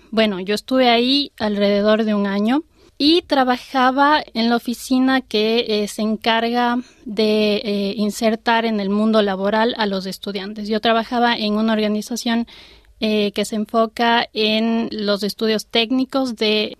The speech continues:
de los grupos más pobres o de los jóvenes más pobres que viven actualmente en, en Camboya. Y sí, entonces, eh, lo que buscábamos siempre era que, eh, estos jóvenes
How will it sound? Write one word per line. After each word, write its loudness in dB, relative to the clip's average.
de 0
los 2
grupos 0
más 0
pobres 2
o -2
de -8
los -8
jóvenes -2
más -4
pobres -2
que -8
viven 0
actualmente -2
en, -6
en -4
Camboya. -2
Y -4
sí, -4
entonces, -2
eh, -8
lo -4
que -6
buscábamos -2
siempre 0
era 2
que, -2
eh, -4
estos -2
jóvenes 0